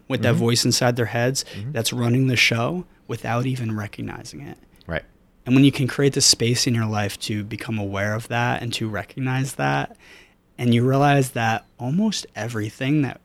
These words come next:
Speaker 1: we do and that we talk about, e-, like you and I, even everything we've talked about thus far,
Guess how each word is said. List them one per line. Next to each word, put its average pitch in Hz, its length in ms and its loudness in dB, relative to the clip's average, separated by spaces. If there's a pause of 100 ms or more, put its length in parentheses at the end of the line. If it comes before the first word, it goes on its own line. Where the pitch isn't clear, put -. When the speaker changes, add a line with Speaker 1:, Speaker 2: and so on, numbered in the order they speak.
(140)
Speaker 1:
we 113 400 -6 (160)
do 107 420 -6 (440)
and 120 160 -2
that 110 220 -2 (200)
we 120 140 -2
talk - 340 -2
about, 107 340 -2
e-, 135 280 4
like 123 240 0
you 135 180 8
and 120 80 8
I, 131 460 6
even 151 240 8
everything 147 320 8
we've 139 120 10
talked 139 220 4
about 127 200 0
thus 120 180 2
far, 123 320 0